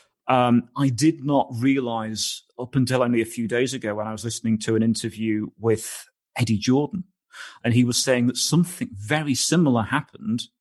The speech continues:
with regards to Michael Schumacher and his second race. So after that first one in Spa, um,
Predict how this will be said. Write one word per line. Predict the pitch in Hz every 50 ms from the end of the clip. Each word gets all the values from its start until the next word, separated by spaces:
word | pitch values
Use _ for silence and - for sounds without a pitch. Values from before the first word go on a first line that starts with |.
| _ _ _ _ _
with | 113 120 120 - -
regards | 131 120 135 127 131 127 -
to | - - 127
Michael | 127 131 127 123 - 131 113
Schumacher | - - 165 170 139 110 101 - - - 101 - -
and | 113 113 113 113 113 -
his | - - 120 120 -
second | - - - - - - - 135 131 131 120 107
race. | 131 156 165 113 - - - - - _ _ - - - - -
So | - - 143
after | 143 135 - 131
that | 143 - -
first | - - 160 165 156 - -
one | 135 135 135
in | 127 117 113
Spa, | 110 - - - 151 170 131 - - - 117 - _ _ _ - - _ _ _ _ _ _ -
um, | 123 123 120 117 113 117 117 117 110